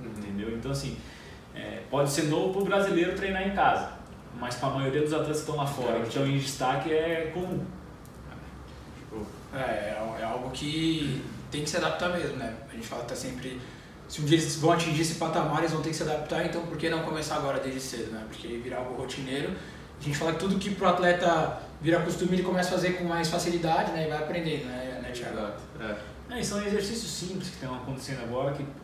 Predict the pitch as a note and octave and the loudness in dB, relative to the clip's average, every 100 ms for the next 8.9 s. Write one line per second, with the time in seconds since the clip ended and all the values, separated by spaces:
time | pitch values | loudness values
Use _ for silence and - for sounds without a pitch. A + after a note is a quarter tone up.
0 | - - A#2+ C3 C3 - B2 A#2+ A#2+ B2 | -14 -12 -8 -4 -4 -2 -2 -2 -4 -4
1 | A#2+ A2+ G2+ A2 A#2 A#2 A#2 - - A2+ | -6 -6 -8 -8 -8 -6 -6 -8 -4 -2
2 | A2+ G#2+ G#2+ G#2 A2+ G#2 A2+ C#3 D3+ - | -2 -4 -8 -6 -6 -4 -4 -4 -4 -6
3 | - D3+ D3+ - - - - C3+ C#3 D#3+ | -8 -10 -10 -12 -12 -14 -10 -6 -2 -2
4 | - - - - - - - - - A#2 | -4 -4 2 2 2 -6 -14 -18 -16 -12
5 | G#2+ G#2+ - B2 D3+ D3+ E3+ E3 - D#3 | -10 -8 -4 0 0 0 -2 -2 -4 -4
6 | E3 E3 D#3+ D3 D3 E3 C#3+ D#3+ D3+ D#3 | -2 -2 0 -2 0 0 2 2 2 2
7 | D3 D3 D3+ C#3+ - D3+ D#3+ D#3 D3+ C#3+ | 2 2 0 -2 -2 -2 -2 -2 -2 -2
8 | D3+ D#3+ C#3 D3 C#3 C3+ D#3 F#3 | -2 -4 -6 -2 0 0 0 -2